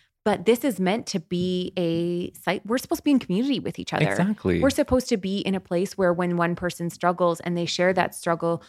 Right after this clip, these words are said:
Speaker 1: we can meet them where they're at. And when one person is in success, we can meet them where they're at. And we can understand that the cycle exists for a reason. That, I don't know, it's, it's,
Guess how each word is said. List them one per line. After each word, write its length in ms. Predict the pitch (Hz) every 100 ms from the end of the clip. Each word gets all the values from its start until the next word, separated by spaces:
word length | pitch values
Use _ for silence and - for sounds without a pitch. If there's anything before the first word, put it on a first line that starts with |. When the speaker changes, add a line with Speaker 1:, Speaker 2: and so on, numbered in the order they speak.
| _ -
Speaker 1:
we 120 | 208
can 200 | 208 190
meet 200 | 190 185
them 180 | 175 170
where 220 | 165 160
they're 240 | 180 190
at. 280 | 165 160 170 -
And 140 | 175
when 160 | 175 175
one 160 | 185
person 340 | 175 185 180 175
is 160 | 160
in 180 | 170 170
success, 520 | - - 180 175 - - - - -
we 120 | 190
can 220 | 196 185
meet 180 | 180 185
them 180 | 180 175
where 160 | 165 165
they're 280 | 180 185
at. 280 | 170 160 160 -
And 120 | 180
we 100 | 190
can 340 | - 180 175
understand 760 | 185 190 196 - 170 180 214 202
that 180 | 170 -
the 180 | 151 110
cycle 400 | - 175 180 165
exists 400 | 143 160 160 -
for 140 | 156
a 40 |
reason. 540 | 147 165 202 175 160 151
That, 340 | 170 175 - _ _ _ _ -
I 140 | 220
don't 120 | 262
know, 280 | 262 269 247
it's, 200 | 160 - -
it's, 300 | 185 -